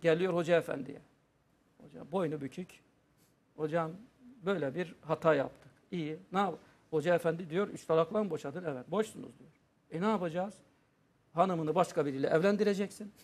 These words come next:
Onunla en azından bir gece yatacak. O da eğer, e, boşarsa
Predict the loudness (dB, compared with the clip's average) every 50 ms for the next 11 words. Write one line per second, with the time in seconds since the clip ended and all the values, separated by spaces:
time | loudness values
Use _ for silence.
0 | _ _ _ _ _ _ _ _ _ _ _ _ 2 4 4 4 4 2 0 2
1 | 4 4 6 6 6 4 2 0 0 0 0 0 0 0 0 -2 -2 0 0 0
2 | 2 2 2 4 4 4 2 2 -8 -20 -20 _ _ _ _ -12 -12 -12 -12 -16
3 | _ _ _ -20 -20 -20 _ _ _ 4 4 6 8 6 6 6 6 8 10 10
4 | 10 8 6 2 -6 -16 -18 -20 _ _ _ _ _ _ _ _ -6 -4 -4 -4
5 | -4 0 2 2 4 6 6 6 6 6 4 4 4 2